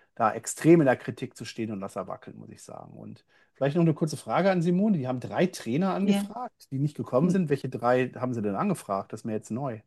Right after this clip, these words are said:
Speaker 2: Boah, äh, Namen haben sie jetzt so offen nicht kommuniziert.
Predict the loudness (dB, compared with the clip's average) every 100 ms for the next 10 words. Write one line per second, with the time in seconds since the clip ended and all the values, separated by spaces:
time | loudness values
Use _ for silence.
0 | 2 6 6 4 2 -18 _ _ 2 6
1 | 6 8 6 8 8 8 8 8 6 2
2 | 0 -2 -2 0 4 4 2 -2 _ _
3 | _ 0 0 0 _ _ _ -4 2 4
4 | 6 4 2 0 2 6 6 6 4 -2
5 | -2 2 4 4 2